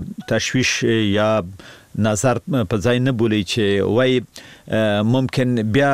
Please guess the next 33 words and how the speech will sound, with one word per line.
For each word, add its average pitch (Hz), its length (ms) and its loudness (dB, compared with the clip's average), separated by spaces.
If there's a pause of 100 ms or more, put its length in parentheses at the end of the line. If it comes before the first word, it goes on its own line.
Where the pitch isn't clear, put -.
د 117 300 0
امریکا 113 480 -2
په 107 260 -2
منځګړتوب 107 720 0 (460)
د - 20 2 (120)
انتخاباتو 117 680 0
له 113 140 2
لارې 113 260 0
نه، 120 60 0
بلکې 113 280 -2
د 104 40 0
یو 107 180 2
جوړ 101 340 0
جاړي 117 300 2
له 110 140 2
لارې 104 340 -2
حکومت 110 480 -2
رامنځته 101 400 0
شي، 107 180 -2
بلکې، 123 380 0 (460)
اه، 113 200 2
د 113 480 2 (160)
میرمن 120 320 0
ویلز 139 400 0
د 131 400 0 (120)
سفر 123 340 0 (140)
اصلي 123 340 -2
هدف 117 260 0 (160)
دا 123 60 2
دی 127 140 2
چې، - 260 -2
اه، - 680 -2 (300)
له 113 180 0